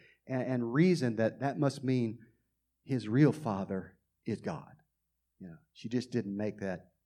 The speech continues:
connection quite yet. So they did not understand what he meant by, "I must be about my father's business." All right, so what do we learn here? "More will be revealed about your child and their destiny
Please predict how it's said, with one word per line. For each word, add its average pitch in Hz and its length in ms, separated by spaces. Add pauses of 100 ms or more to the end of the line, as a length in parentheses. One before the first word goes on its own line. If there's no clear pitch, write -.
(140)
connection 104 540
quite 82 420
yet. 80 300
So 117 360 (260)
they 107 100
did 120 220
not 139 200
understand 131 680
what 110 140
he 110 80
meant 107 440
by, 87 360 (560)
"I 107 100
must 104 280
be 107 100
about 95 320
my 92 180
father's 92 500
business." - 600 (160)
All 135 100
right, 127 240
so 131 380 (380)
what 175 140
do 220 60
we 214 80
learn 202 280
here? 104 440 (1700)
"More 160 680
will 233 200
be 233 140
revealed 185 680
about 139 280
your 160 120
child 143 540
and 110 140
their 131 140
destiny 123 560